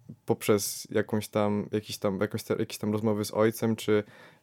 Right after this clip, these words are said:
powiedzmy historykami, którzy uczyli go w szkole, którzy, do których gdzieś tam ten nazizm przesiąknął poprzez, e, różnego rodzaju publikacje. Natomiast Ingmar dostał tym nazizmem, powiedzmy, prosto w twarz i, no, też można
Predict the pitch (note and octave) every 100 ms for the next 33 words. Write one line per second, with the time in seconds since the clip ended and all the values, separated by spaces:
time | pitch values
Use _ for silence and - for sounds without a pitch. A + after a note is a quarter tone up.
0 | - A2 G#2+ G#2 A#2+ - G#2+ G#2 A2+ A2
1 | A2 G#2 G#2+ A2 - A2 G2+ G2+ - -
2 | G#2+ G#2 - G2+ G#2 - _ - - A#2
3 | - A2+ A2 - A2 A2+ G#2+ G#2+ G#2+ -
4 | - A2+ A2 G#2 A2 G#2 G2+ _ _ -
5 | G2+ - G#2+ G2+ - - - G#2+ G2+ G2+
6 | G#2+ A2 G#2+ G#2+ G#2 G#2+ G#2 G#2 G#2 G#2
7 | _ - - - _ _ _ - G2+ G#2
8 | - G#2+ - C3+ D#3+ - _ - A2 A#2+
9 | A2 - B2 A#2+ A#2 A#2 A#2 - A#2 A2+
10 | A2+ A2+ A#2+ A2 A2 G#2+ A2+ G#2+ - -
11 | - A2+ A2 A2 G2+ A2+ - A#2 - -
12 | G#2+ A#2+ - - - - - A2 G#2+ G#2+
13 | A2 A2 - _ _ - A#2 A#2+ B2 B2
14 | B2 A#2 A2+